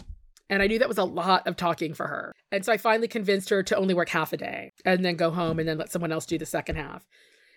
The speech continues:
And by the time the lunch break came, she said, "Thank God you said that," <laughs> because I barely made it through the morning.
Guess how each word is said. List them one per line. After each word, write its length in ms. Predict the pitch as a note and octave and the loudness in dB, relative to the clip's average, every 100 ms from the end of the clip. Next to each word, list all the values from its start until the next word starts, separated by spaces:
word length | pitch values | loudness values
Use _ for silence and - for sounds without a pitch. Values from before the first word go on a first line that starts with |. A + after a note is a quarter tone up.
| - | -6
And 100 | F#3+ | 2
by 120 | G#3+ | 4
the 80 | G3+ | 4
time 260 | G#3 A3 | 2 0
the 80 | G#3 | 2
lunch 240 | F#3+ F#3 - | 2 0 2
break 220 | F#3 - | 2 2
came, 220 | G3 F3 | 0 2
she 120 | - | 0
said, 200 | F3+ E3+ | -2 0
"Thank 180 | F#3+ F#3+ | 0 0
God 260 | F3+ E3+ F3 | 2 2 0
you 60 | |
said 180 | - E3+ | 0 2
that," 140 | E3+ - | 2 2
<laughs> 20 | |
because 280 | F3 F#3+ - - | 2 2 2 0
I 140 | G3 - | 2 4
barely 260 | F3+ E3+ | 4 2
made 200 | E3+ E3 | 0 0
it 120 | - | -2
through 140 | - E3 | -4 -6
the 80 | D#3+ | -6
morning. 500 | D3+ C#3+ - - | -6 -8 -10 -12